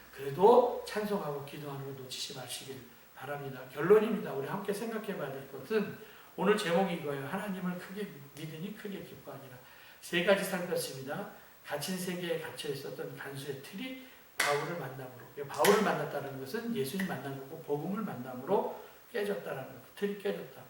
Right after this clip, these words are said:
그래서 우리 기독교인들은 세상 사람들이 말하는 것처럼 뻔한 인생 살면 안 되고 어떻게 살아야 돼요? 구별된 삶을 살아야 된다. 그래서 억울하게 감옥에 들어갔지만 그 사람은 찬양과 기도, 구별된,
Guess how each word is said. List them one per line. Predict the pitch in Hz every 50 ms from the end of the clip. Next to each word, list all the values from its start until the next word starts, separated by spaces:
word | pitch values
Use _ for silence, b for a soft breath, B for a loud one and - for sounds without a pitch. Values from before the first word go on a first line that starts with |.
| - -
그래서 | - 156 156 185 165 170 - B B B B B B B B B -
우리 | - 151 175
기독교인들은 | - 180 180 196 196 - 196 170 - 160 165 196 208 202 - - - - - - - - -
세상 | - - 160 160 190 190
사람들이 | 185 196 185 180 180 175 170 170 170 170 165 160 156 156 147
말하는 | 135 131 156 156 160 160 151
것처럼 | 143 135 139 - 147 180 185 180 - - B B B B B B B B B B - -
뻔한 | - 233 240 247 254 254 254 254 208 208
인생 | 180 175 170 165 165
살면 | 147 147 147 143 151 156
안 | 135 127 127 127
되고 | 147 147 147 131
어떻게 | 123 127 151 - - 143
살아야 | - 139 131 131 131 127
돼요? | - - 165 - -
구별된 | - 135 143 143 139 131 - - 127 127
삶을 | - - - 147 143 135 131
살아야 | - - - 131
된다. | - - - - 123 - - - - - - - - - - - - - -
그래서 | - 135 151 160 - B B B B - -
억울하게 | 147 147 151 151 180 190 175 165 165 165 160 -
감옥에 | - - - 151 147 151 151 -
들어갔지만 | - 143 139 139 135 - - - 151 180 220 233 240 -
그 | -
사람은 | 120 127 123 127 131 143 143 143
찬양과 | - - 175 175 175 165 156 143 127 113
기도, | - - - - - - - - - - - - - - - - - - - - - - - - - - - - - -
구별된, | - 147 117 117 135 135 - 185 - -